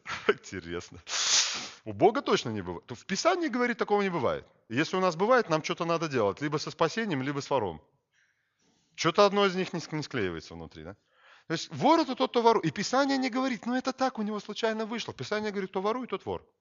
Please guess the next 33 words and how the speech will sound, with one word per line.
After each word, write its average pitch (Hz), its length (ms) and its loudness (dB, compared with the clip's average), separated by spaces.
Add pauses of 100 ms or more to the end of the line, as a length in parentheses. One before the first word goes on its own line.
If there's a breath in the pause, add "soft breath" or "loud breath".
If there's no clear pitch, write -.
(2000 soft breath)
Да? 156 220 -12
Кто 196 120 4
клянёт 233 400 6
людей, 240 280 4
тот 190 200 0
не 196 60 2
любит 196 280 2
Бога. 92 300 -4 (1200)
Ну 135 100 -8
как 175 180 4
это 120 160 0
так? 123 160 -6
Ну 196 100 0
я 240 140 2
так 240 200 -4
вырвалось 151 400 0
чуть-чуть. - 440 -8
Ну 196 120 -6
получилось. 226 580 -8 (140)
<laughs> 170 580 -8
Нет. 160 240 -10 (1120 loud breath)
То 175 60 4
есть 196 120 0
Писание, 302 420 4
оно 277 140 4
настолько 277 420 2
откровенно, 240 520 6
ясно 220 360 8
и 208 40 4
прямолинейно, 208 640 2
что 180 200 0
вы 214 120 2
его 226 240 0